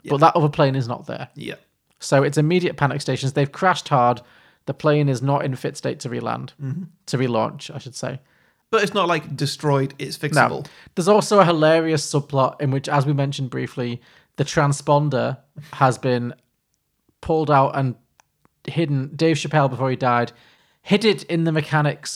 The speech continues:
Speaker 2: of a
Speaker 1: Of a smaller
Speaker 2: of a
Speaker 1: plane,
Speaker 2: small
Speaker 1: like a, like
Speaker 2: tourist plane, yeah.
Speaker 1: Yeah.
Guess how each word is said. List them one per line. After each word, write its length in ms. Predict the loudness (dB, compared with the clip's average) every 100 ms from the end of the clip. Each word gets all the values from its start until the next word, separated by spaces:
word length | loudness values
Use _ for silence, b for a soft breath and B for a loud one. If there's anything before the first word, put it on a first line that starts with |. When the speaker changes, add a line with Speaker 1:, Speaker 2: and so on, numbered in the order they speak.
| -2
Speaker 2:
of 300 | 0 0 -2
a 760 | -6 -4 -2 -4 -4 -6 -6 -10 _ _ _ _ _ _
Speaker 1:
Of 100 | -8
a 60 | -8
smaller 400 | -2 0 2 2
Speaker 2:
of 80 |
a 40 | 2
Speaker 1:
plane, 140 | 2 4
Speaker 2:
small 200 | 6 6
Speaker 1:
like 100 | 4
a, 20 |
like 80 | 4
Speaker 2:
tourist 360 | 4 4 -2
plane, 220 | -4 -4 0
yeah. 120 | 0
Speaker 1:
Yeah. 260 | 0 -2